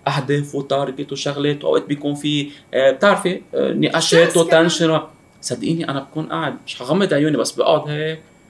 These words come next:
Speaker 1: عن جد بشعر بطاقة الحب، ببقى عم بوزعها لكل حدا بهيدي الغرفة.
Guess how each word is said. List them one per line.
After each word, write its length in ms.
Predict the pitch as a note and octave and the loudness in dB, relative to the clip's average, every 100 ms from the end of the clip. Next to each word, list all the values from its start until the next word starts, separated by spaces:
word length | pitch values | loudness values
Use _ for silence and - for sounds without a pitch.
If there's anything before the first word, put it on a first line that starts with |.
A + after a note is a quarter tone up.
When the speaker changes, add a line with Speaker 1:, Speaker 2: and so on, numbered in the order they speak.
| _ _ - | _ _ -6
Speaker 1:
عن 140 | A#2 | -4
جد 240 | A#2 C#3+ | -2 -2
بشعر 540 | A#2 D3 C3 A2 A#2 D3 - _ - - | 0 -2 0 2 2 0 -14 _ -20 -6
بطاقة 440 | A#2 C#3+ - - | -2 -2 -2 -2
الحب، 360 | B2+ - A#2+ - - _ _ | -4 -2 -2 -2 -18 _ _
ببقى 220 | B2+ - | -4 0
عم 120 | C3 A#2+ | 0 0
بوزعها 500 | C3 C3 E3+ E3+ B2+ | -2 0 -2 -2 -2
لكل 300 | B2+ F#3+ F3+ | -2 -6 -8
حدا 320 | - C3 A#2 - _ _ - | -10 -10 -12 -18 _ _ -6
بهيدي 320 | C3 B2+ B2 | -4 -4 -4
الغرفة. 520 | A#2+ B2+ B2 - A2+ | -4 -4 -6 -10 -12